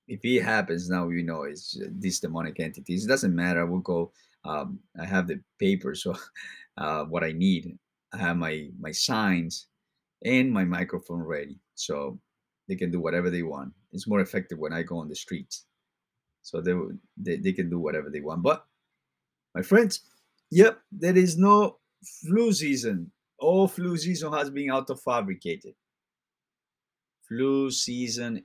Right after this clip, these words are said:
is to get the military using in you, your children. Look at it, how they've been doing it.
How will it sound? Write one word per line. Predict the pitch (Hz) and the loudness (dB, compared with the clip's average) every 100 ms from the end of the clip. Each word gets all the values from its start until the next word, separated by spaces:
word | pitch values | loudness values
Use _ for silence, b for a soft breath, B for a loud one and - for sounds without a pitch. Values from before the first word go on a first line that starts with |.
| - | -6
is | 107 113 107 101 - - _ _ _ | 0 2 0 -2 -8 -14 _ _ _
to | 101 101 95 - _ - 87 | -6 -4 -6 -10 _ -18 -8
get | 92 107 92 - _ | -2 0 -2 -8 _
the | 101 | -2
military | 95 98 101 92 98 92 | 0 0 -2 -2 -2 -2
using | 85 95 92 90 | -2 -6 -4 -6
in | 85 85 | -6 -4
you, | 92 90 - _ _ - | -4 -4 -8 _ _ -10
your | 90 85 | -8 -8
children. | - - 92 101 104 87 85 69 64 _ _ _ _ _ _ _ _ _ _ _ _ - | -10 -6 -4 -2 -2 -4 -6 -8 -14 _ _ _ _ _ _ _ _ _ _ _ _ -6
Look | 143 156 | -4 0
at | 147 | 0
it, | 113 | 0
how | 113 117 | -2 -2
they've | 107 107 95 | 0 -2 0
been | 101 92 | 0 0
doing | 95 98 90 | 0 -2 -2
it. | 76 | -6